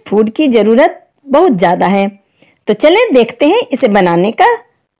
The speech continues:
प्रोसेस। दाल बनाने के लिए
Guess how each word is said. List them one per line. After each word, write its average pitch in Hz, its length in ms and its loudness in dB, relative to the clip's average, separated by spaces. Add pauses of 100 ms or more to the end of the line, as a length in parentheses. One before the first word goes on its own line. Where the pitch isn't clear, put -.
(380)
प्रोसेस। 165 580 -2 (1000)
दाल 262 320 0
बनाने 226 420 2
के 349 140 0
लिए 370 260 2